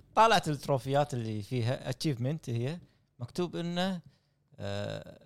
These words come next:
إنه بما معناه إنه خل، آه، تقول الحقيقة شي بروحه. شلون، شلون، شلون، يعني، يعني بعد ما خلصتها أنا،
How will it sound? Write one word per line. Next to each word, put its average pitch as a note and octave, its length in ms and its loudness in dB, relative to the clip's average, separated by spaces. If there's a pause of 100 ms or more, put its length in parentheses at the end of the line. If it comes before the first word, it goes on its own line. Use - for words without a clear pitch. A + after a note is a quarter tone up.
(600)
إنه D3 140 -4
بما D3 320 0
معناه D3 440 0
إنه D3+ 420 -4 (600)
خل، C#3 380 0
آه، G#2 760 -4 (140)
تقول D3+ 160 6
الحقيقة C3+ 580 -2
شي A2 180 -6
بروحه. G#2 540 -2 (520)
شلون، C#3 320 2
شلون، C3+ 340 -2
شلون، C3+ 320 -4
يعني، A2+ 320 -4 (720)
يعني G2+ 260 -6
بعد A2+ 220 2
ما C3 120 4
خلصتها C3 560 4
أنا، D3+ 240 -2